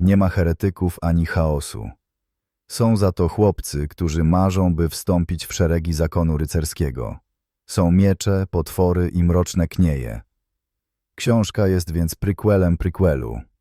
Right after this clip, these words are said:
Opowiada o tym, co działo się jeszcze przed herezją Horusa, zanim w ogóle Lion stał się sławnym prymarchą. Widzimy jego młodość,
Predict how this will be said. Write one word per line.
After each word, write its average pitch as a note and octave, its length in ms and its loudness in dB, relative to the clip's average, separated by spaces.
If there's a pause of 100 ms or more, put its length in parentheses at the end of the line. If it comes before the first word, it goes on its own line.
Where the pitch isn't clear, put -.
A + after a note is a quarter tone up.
(140)
Opowiada E2+ 500 0
o F2+ 160 -2
tym, F2 220 0
co F2 140 -2
działo E2+ 300 0
się - 120 -4
jeszcze E2 340 -2
przed F#2+ 260 -2
herezją E2+ 480 0
Horusa, E2 580 -2 (200)
zanim F2+ 380 2
w E2+ 80 0
ogóle E2+ 360 2
Lion E2 380 2
stał D#2+ 260 -4
się D#2+ 180 -4
sławnym E2 500 0
prymarchą. C#2+ 680 -2 (920)
Widzimy G2+ 420 0
jego F#2 240 2
młodość, E2+ 800 0